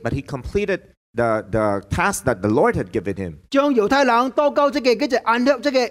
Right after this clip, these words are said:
Speaker 2: 安息嘅所在，這個Promised Land嘅所在。
Speaker 1: He was able to bring the people of Israel into the promised land.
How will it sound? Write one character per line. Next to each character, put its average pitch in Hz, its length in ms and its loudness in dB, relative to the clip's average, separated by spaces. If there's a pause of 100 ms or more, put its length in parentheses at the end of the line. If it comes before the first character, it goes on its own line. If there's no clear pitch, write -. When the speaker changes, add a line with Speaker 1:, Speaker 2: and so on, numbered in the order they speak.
(140)
Speaker 2:
安 247 160 2
息 262 80 4
嘅 247 140 0
所 240 200 0
在， 233 140 0
這 196 100 -4
個 220 80 2
Promised 233 380 -2
Land 277 180 2
嘅 208 100 0
所 196 200 -4
在。 175 240 -6
Speaker 1:
He 123 160 -4
was 113 340 -2
able 165 260 2
to - 100 -4
bring 139 260 0
the 139 80 -2
people 156 300 0
of 127 120 0
Israel 151 340 -2
into 196 240 -2
the 113 80 -2
promised 110 440 -4
land. 87 300 -4